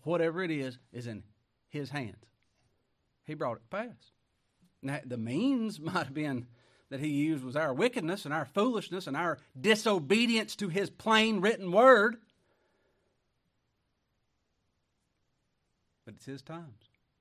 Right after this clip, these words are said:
We're in his hands, isn't it? His hands. There was a three hundred billion dollar act that was signed into law last year. Wasteful,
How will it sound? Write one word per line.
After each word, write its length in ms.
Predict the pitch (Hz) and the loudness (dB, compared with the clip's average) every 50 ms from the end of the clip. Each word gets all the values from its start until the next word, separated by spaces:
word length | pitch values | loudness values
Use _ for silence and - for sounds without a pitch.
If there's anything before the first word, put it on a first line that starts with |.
| _ _ - | _ _ -12
We're 140 | 123 131 127 | -8 -8 -8
in 40 | 107 | -6
his 200 | 120 131 135 131 | -6 -8 -8 -8
hands, 260 | 160 160 143 107 92 | -10 -10 -10 -10 -14
isn't 160 | 101 104 - | -16 -20 -20
it? 1160 | - _ _ _ _ _ _ _ _ _ _ _ _ _ _ _ _ _ _ _ _ _ _ - | -20 _ _ _ _ _ _ _ _ _ _ _ _ _ _ _ _ _ _ _ _ _ _ -20
His 100 | 123 120 | -20 -18
hands. 160 | 123 107 104 _ _ _ _ _ _ _ _ _ - - - _ _ _ _ _ _ _ _ _ _ _ _ _ _ _ _ _ _ _ _ _ _ _ _ - | -18 -18 -20 _ _ _ _ _ _ _ _ _ -20 -20 -20 _ _ _ _ _ _ _ _ _ _ _ _ _ _ _ _ _ _ _ _ _ _ _ _ -12
There 120 | 135 139 | -10 -8
was 100 | 135 131 | -8 -8
a 200 | 127 113 110 107 110 117 _ _ _ _ _ _ _ - - - | -10 -12 -12 -14 -16 -18 _ _ _ _ _ _ _ -20 -20 -14
three 280 | - 160 170 165 170 160 | -8 -6 -6 -4 -4 -6
hundred 560 | 131 175 175 165 151 147 127 117 110 107 110 | -8 -8 -10 -8 -10 -10 -12 -14 -16 -14 -10
billion 420 | 147 156 160 156 151 147 139 135 | -10 -8 -8 -8 -6 -6 -4 -4
dollar 420 | 131 139 147 151 147 135 123 123 - - | -4 -4 -6 -6 -8 -8 -10 -12 -12 -12
act 440 | 143 139 135 123 - _ _ - _ _ _ _ _ _ _ _ _ _ _ _ _ _ _ _ _ _ _ _ - | -10 -10 -10 -10 -14 _ _ -20 _ _ _ _ _ _ _ _ _ _ _ _ _ _ _ _ _ _ _ _ -20
that 120 | - - | -18 -18
was 100 | - 107 | -18 -16
signed 460 | - - 156 131 131 135 135 135 131 131 | -14 -8 -8 -6 -6 -6 -6 -8 -8 -8
into 160 | 127 123 117 | -8 -10 -10
law 280 | 120 127 135 135 120 110 | -8 -6 -6 -6 -6 -8
last 380 | 104 101 92 - - - - | -10 -14 -18 -20 -20 -20 -20
year. 200 | - 95 98 101 87 _ _ _ _ _ _ _ _ _ _ _ _ _ _ _ _ _ _ _ _ _ _ _ _ _ _ _ _ _ _ _ _ _ _ _ _ _ - | -20 -20 -20 -20 -20 _ _ _ _ _ _ _ _ _ _ _ _ _ _ _ _ _ _ _ _ _ _ _ _ _ _ _ _ _ _ _ _ _ _ _ _ _ -20
Wasteful, 500 | 107 104 104 107 - - _ _ 107 | -20 -20 -20 -20 -20 -20 _ _ -20